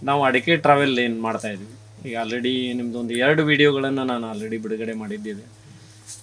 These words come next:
ಆ ಎರಡು ವಿಡಿಯೋದಲ್ಲಿನೂ ನಾವೇನ್ ಟಾರ್ಗೆಟ್ ಹಾಕಿದೀವಿ ಅಂದ್ರೆ, ಫಿಫ್ತ್ ಇಯರ್‌ಗೆ ನಾನು ಒಂದು ಹಂಡ್ರೆಡ್ ಕ್ವಿಂಟಲ್ ಅಡಿಕೆ ಬೆಳಿಬೇಕು ಅನ್ನೋ ಒಂದು ಕಾನ್ಸೆಪ್ಟ್. ಈಗ ಇದು ಮೂರು ವರ್ಷ ಒಂಬತ್ತು ತಿಂಗಳ ಆಯ್ತು. ಈಗ already ಹೊಂಬಾಳೆಗಳು ಇದರಲ್ಲೇ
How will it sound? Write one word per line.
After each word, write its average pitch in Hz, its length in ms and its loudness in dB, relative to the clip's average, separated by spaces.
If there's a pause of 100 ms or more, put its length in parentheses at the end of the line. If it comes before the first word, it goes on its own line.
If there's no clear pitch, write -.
(120)
ಆ 127 120 4
ಎರಡು 147 640 2
ವಿಡಿಯೋದಲ್ಲಿನೂ 143 960 0 (200)
ನಾವೇನ್ 123 420 -2
ಟಾರ್ಗೆಟ್ 123 340 4
ಹಾಕಿದೀವಿ 117 360 -2
ಅಂದ್ರೆ, 127 380 -2
ಫಿಫ್ತ್ - 360 -4
ಇಯರ್‌ಗೆ 127 380 2
ನಾನು 131 260 -2
ಒಂದು 113 380 -6
ಹಂಡ್ರೆಡ್ 113 380 -4
ಕ್ವಿಂಟಲ್ 113 340 -6
ಅಡಿಕೆ 107 240 -8
ಬೆಳಿಬೇಕು 104 480 -10
ಅನ್ನೋ 107 160 -10
ಒಂದು 104 120 -12
ಕಾನ್ಸೆಪ್ಟ್. - 1160 -16
ಈಗ 113 60 -4
ಇದು 120 120 -2
ಮೂರು 127 240 0
ವರ್ಷ 123 180 -2
ಒಂಬತ್ತು 127 360 0
ತಿಂಗಳ 127 180 0
ಆಯ್ತು. 120 520 0 (500)
ಈಗ 117 140 -8
already 120 240 -4
ಹೊಂಬಾಳೆಗಳು 123 640 2
ಇದರಲ್ಲೇ 117 420 -4